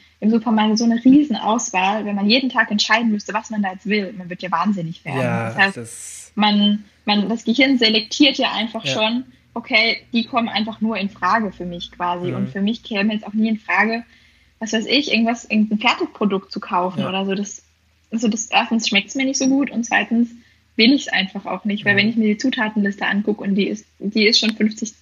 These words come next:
Speaker 1: Zeilen lang, dann
Speaker 2: Mhm.
Speaker 1: hab ich da schon keine Lust mehr drauf.
Speaker 2: Ja.
Speaker 1: Und, ähm, irgendwie, ja, ich bin da halt so,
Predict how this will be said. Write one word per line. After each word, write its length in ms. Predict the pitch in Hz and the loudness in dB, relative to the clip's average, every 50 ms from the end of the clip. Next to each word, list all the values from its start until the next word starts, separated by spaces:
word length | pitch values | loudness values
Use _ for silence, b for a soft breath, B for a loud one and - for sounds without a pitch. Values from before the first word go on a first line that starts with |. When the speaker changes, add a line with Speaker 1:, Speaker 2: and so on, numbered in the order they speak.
| _ _ | _ _
Speaker 1:
Zeilen 400 | - 208 202 214 208 196 185 180 | 0 2 2 2 2 -2 -2 -2
lang, 300 | 180 170 180 196 208 208 | -2 -2 0 0 0 0
dann 200 | 190 190 190 196 | 0 -2 -2 -2
Speaker 2:
Mhm. 40 | 202 | -2
Speaker 1:
hab 100 | 185 - | -2 -2
ich 120 | 220 214 | -4 -4
da 80 | - 196 | -4 -4
schon 140 | - 202 196 | -4 -4 -4
keine 200 | - 196 196 196 | -2 -2 0 0
Lust 240 | 220 254 - - | 0 0 -2 -4
mehr 120 | 208 180 190 | -4 -4 -4
drauf. 340 | - - - 170 175 190 - _ b b b b b b b b 143 | -6 -6 -4 -4 -4 -6 -8 _ b b b b b b b b -10
Speaker 2:
Ja. 140 | 131 127 - _ | -10 -10 -10 _
Speaker 1:
Und, 240 | - 202 196 196 190 - | 0 2 2 2 2 2
ähm, 520 | 180 185 190 190 190 190 190 202 208 196 - - _ _ _ _ _ - - _ _ _ _ - | 0 -2 0 0 0 2 2 0 -2 -4 -8 -16 _ _ _ _ _ -20 -20 _ _ _ _ -4
irgendwie, 800 | 220 202 208 190 - - - 214 226 214 220 214 214 208 202 - - - | 0 0 0 0 -2 2 4 6 8 8 8 8 8 6 4 2 -2 0
ja, 260 | 214 233 240 226 208 196 | 4 4 6 6 4 2
ich 120 | 208 - | -2 -4
bin 160 | - 214 226 | -2 -2 0
da 80 | 233 240 | 0 0
halt 180 | 233 220 214 | -2 -2 -2
so, 240 | - 226 220 220 220 | -2 -2 -2 -2 -2